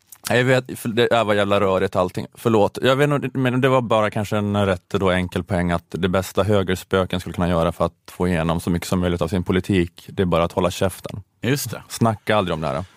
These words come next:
Speaker 1: Det är så konstigt, det är att man så här ska prata om den här då kallhamrade delen av politiken.
Speaker 2: Mm. Ja, det var så, jag, jag var så, det var så himla underligt.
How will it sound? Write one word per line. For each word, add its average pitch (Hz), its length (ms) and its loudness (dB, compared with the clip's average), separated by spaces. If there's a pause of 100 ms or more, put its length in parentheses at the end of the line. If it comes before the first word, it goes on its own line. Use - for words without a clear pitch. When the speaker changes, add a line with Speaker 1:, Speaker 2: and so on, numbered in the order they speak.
(180)
Speaker 1:
Det 117 80 -2
är 110 40 0
så 113 100 -2
konstigt, 107 360 2
det 120 120 4
är 120 40 6
att 113 80 0
man 92 100 0
så 92 60 2
här 85 40 2
ska - 160 -4
prata 104 460 2
om 110 60 0
den 95 100 0
här 80 80 0
då 82 300 0 (200)
kallhamrade 101 760 2
delen 73 300 -2
av 82 80 0
politiken. 78 600 -4 (100)
Speaker 2:
Mm. 98 240 -6 (140)
Ja, - 140 -4
det 127 100 0
var - 60 -2
så, 180 100 2
jag, 147 100 2
jag 151 140 -4
var 156 80 -6
så, 143 60 -10
det 131 240 -4
var 131 80 -8
så 120 60 -8
himla 107 320 -6
underligt. - 220 -8